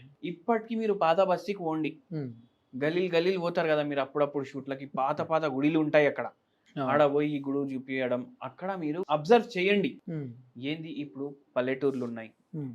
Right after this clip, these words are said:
Speaker 1: ఆ కాలంలో ఇప్పుడు మన నాయనమ్మ తాత వాళ్ళ తాత వాళ్ళు
Speaker 2: మ్మ్.
Speaker 1: ఏం చేస్తుండే ఫుల్ డే? ఒక్కసారి పని గిని అయిపోయినాక ఆడోళ్ళు అందరు వచ్చి బయట కూర్చుంటుండే,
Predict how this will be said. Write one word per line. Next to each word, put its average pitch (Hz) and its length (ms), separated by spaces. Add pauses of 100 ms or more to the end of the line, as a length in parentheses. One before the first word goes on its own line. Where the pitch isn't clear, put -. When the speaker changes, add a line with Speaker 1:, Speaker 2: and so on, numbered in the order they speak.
(100)
Speaker 1:
ఆ 143 100
కాలంలో 143 600
ఇప్పుడు 156 240
మన 151 260
నాయనమ్మ 143 680
తాత 143 220
వాళ్ళ 147 340
తాత 143 300
వాళ్ళు 139 360
Speaker 2:
మ్మ్. 139 140 (220)
Speaker 1:
ఏం 147 200
చేస్తుండే 202 400
ఫుల్ 190 260
డే? 214 160 (800)
ఒక్కసారి 156 540
పని 170 380
గిని 160 300
అయిపోయినాక 139 720 (140)
ఆడోళ్ళు 151 360
అందరు 151 440
వచ్చి 143 240
బయట 139 280
కూర్చుంటుండే, 123 640